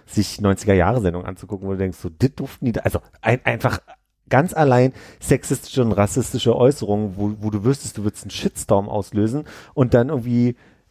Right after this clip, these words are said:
das relativ selbstverständlich, also ich hab jetzt, ich gucke ja gerade die neuen Folgen von Will and Grace, die jetzt gedreht wurden und die alten waren irgendwie von achtundneunzig bis zweitausendeins, wo ich gedacht habe,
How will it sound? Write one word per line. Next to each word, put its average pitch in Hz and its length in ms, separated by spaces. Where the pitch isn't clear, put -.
das 123 300
relativ 143 500
selbstverständlich, 123 600
also 107 160
ich - 80
hab 120 100
jetzt, - 300
ich 165 160
gucke 147 180
ja 135 80
gerade 117 240
die 113 140
neuen 107 320
Folgen 123 320
von 120 200
Will 110 140
and 107 140
Grace, 107 320
die 160 100
jetzt 160 160
gedreht 139 340
wurden 143 140
und 127 160
die 120 160
alten 120 360
waren 117 120
irgendwie 113 220
von - 160
achtundneunzig 117 500
bis - 140
zweitausendeins, 113 680
wo 117 100
ich - 320
gedacht 113 340
habe, 120 240